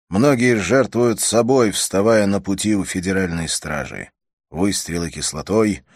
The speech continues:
один за другим падают деисты. Оставшихся в живых загоняют в обиталище пещерных клопов, но прежде чем все они погибнут, Шлепуни хочет кое-что у них выяснить.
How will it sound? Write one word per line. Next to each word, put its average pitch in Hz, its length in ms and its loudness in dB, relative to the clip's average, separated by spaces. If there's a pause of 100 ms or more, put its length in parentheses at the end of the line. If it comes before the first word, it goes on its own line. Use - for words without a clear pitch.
(200)
один 123 420 2
за 107 160 0
другим 104 540 0
падают 95 680 0
деисты. 80 840 -6 (440)
Оставшихся 139 680 0
в 123 60 2
живых 139 360 2
загоняют 120 560 0
в 104 60 -2
обиталище 113 600 0
пещерных 104 680 -2
клопов, 101 680 -4 (100)
но 95 160 -2
прежде 90 380 -2
чем 85 220 -4
все 95 220 -2
они 92 160 0
погибнут, 113 600 -2
Шлепуни 104 640 0
хочет 120 500 -2
кое-что 113 680 0
у 107 80 2
них 98 320 0
выяснить. 78 960 -4